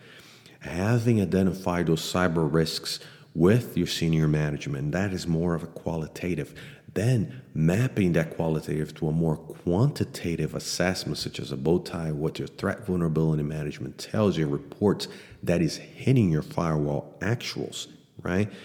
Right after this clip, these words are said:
And then coupling that with your controls from effectiveness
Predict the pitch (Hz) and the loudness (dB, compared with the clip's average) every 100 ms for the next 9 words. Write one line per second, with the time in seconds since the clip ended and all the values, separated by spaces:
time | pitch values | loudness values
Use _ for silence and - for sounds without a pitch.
0 | - - - - - 90 92 85 101 117 | -18 -20 -20 -20 -6 2 4 6 6 4
1 | - - - - 110 117 - 113 95 90 | 0 -14 -16 -6 0 2 4 6 6 4
2 | 90 92 92 95 95 78 - 80 90 120 | 4 4 4 2 -2 -4 -4 0 2 0
3 | - - 85 78 - 78 - 90 90 82 | -4 0 2 2 0 -4 0 -2 -2 -4